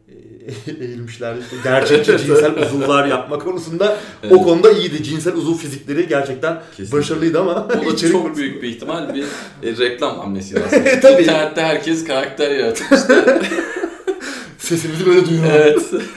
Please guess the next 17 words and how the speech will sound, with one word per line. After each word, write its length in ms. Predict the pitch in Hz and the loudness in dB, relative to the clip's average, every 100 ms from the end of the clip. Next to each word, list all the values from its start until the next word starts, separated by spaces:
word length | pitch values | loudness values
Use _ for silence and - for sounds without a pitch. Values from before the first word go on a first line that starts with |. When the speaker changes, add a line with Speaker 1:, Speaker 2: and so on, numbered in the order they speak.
| - | -12
Speaker 1:
<laughs> 400 | - 330 - - | -6 -6 -6 -6
anlamında. 500 | 143 139 143 143 160 208 - - - - _ _ _ | -4 -4 -4 -6 -4 -4 -6 -18 -20 -20 _ _ _
Güzel 260 | 131 196 254 | -8 -4 -2
ama 120 | 160 | -2
Speaker 2:
Evet. 80 | 151 | 0
Speaker 1:
Funcom 440 | 202 202 208 214 - - _ | 0 0 0 -2 -6 -20 _
başarılı 540 | 143 127 147 175 180 170 | -10 -6 -2 -2 0 0
bir 240 | 135 131 - _ - | -2 -6 -12 _ -10
ekip. 320 | 139 202 196 - _ _ _ - | -8 -8 -10 -16 _ _ _ -6
Conan 300 | 147 151 143 | -4 -4 -4
evrenini 300 | 151 135 131 | -4 -2 -4
seviyoruz. 500 | 127 185 196 190 - | -4 -4 0 0 2
Ben 240 | 185 185 170 | 0 0 -2
bu 220 | 185 170 | -2 -4
işi 180 | - 190 | -10 -4
merak 320 | 165 170 170 | 0 2 2
ediyorum. 480 | 165 156 196 - | 0 0 -2 -10